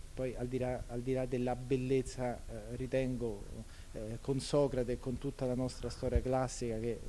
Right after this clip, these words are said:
eh, insomma, ci, ci ritroviamo come retaggio, che, eh, e direi anche con la storia radicale che ci accomuna, che, eh, senza la vita del diritto, il diritto, eh, alla vita, se noi non aiutiamo il diritto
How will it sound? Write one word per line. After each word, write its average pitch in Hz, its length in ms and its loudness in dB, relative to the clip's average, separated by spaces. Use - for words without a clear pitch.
eh, 117 100 -6
insomma, 117 300 -4
ci, 117 260 -6
ci - 120 -4
ritroviamo 123 460 0
come 120 180 -2
retaggio, 117 560 2
che, 120 440 2
eh, 107 460 -2
e 151 120 6
direi 131 340 6
anche 131 320 0
con 117 140 2
la 113 60 0
storia 120 360 2
radicale 117 540 0
che 110 100 -2
ci - 300 -4
accomuna, 147 800 0
che, 135 460 6
eh, 117 400 0
senza 135 540 4
la 135 240 6
vita 139 360 6
del 117 200 2
diritto, 139 460 2
il 113 100 0
diritto, 120 500 0
eh, 117 280 2
alla 143 260 8
vita, 131 200 6
se 127 140 2
noi 143 160 6
non 143 240 6
aiutiamo 135 800 4
il 127 160 -4
diritto 123 520 0